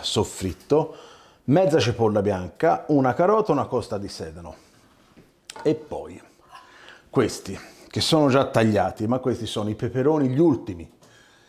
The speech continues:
del mio orto, peperoni verdi. Questi sono rimasti così, non è che diventano poi gialli o rossi, questi sono peperoni verdi,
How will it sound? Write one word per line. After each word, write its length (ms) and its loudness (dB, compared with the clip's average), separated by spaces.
del 160 2
mio 200 6
orto, 360 2
peperoni 380 0
verdi. 400 0
Questi 240 -8
sono 160 -8
rimasti 380 -6
così, 280 -4
non 200 -2
è 160 -4
che 160 -8
diventano 720 -4
poi 260 0
gialli 380 -2
o 20 -8
rossi, 320 -14
questi 260 -6
sono 220 -10
peperoni 500 -2
verdi, 400 -6